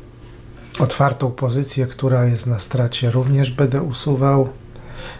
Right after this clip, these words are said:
Tylko teraz tak, tu jest jedna taka rzecz. Może ja się cofnę z tym, bo my musimy sobie też, e, zdać sprawę z tego faktu,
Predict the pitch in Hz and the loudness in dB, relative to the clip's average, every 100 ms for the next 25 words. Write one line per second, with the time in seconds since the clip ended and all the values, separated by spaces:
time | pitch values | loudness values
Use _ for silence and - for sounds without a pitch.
0 | - 147 143 143 143 135 - 120 - 147 | -2 2 4 4 4 2 0 -4 -2 0
1 | 143 135 127 123 123 - 113 104 - - | 2 2 2 0 -2 -4 -6 -6 -8 -10
2 | - - - - - - - - 139 123 | -12 -18 -20 -16 -14 -14 -16 -2 2 4
3 | 131 123 - 123 151 147 127 120 - 123 | 4 4 0 2 2 4 2 2 2 2
4 | 139 - - - - 127 123 123 120 127 | 2 -2 -16 -18 -6 0 4 6 6 2
5 | - 202 139 135 127 - 131 123 131 123 | -2 0 4 4 4 2 0 2 0 0
6 | 120 135 127 - - - 131 123 120 117 | 0 0 0 -2 -6 -2 0 2 2 0
7 | 101 - - - - - - - - - | -6 -16 -20 -18 -18 -16 -16 -16 -18 -18
8 | - - - - - - - - 143 120 | -18 -18 -18 -18 -18 -20 -20 -10 -4 2
9 | 127 127 - - 139 135 123 127 - 135 | 2 2 0 0 2 2 2 0 2 2
10 | 117 127 139 147 - - - - - - | 4 4 4 2 -4 -18 -18 -18 -16 -6
11 | 147 123 - - 127 | -2 -2 -4 -2 0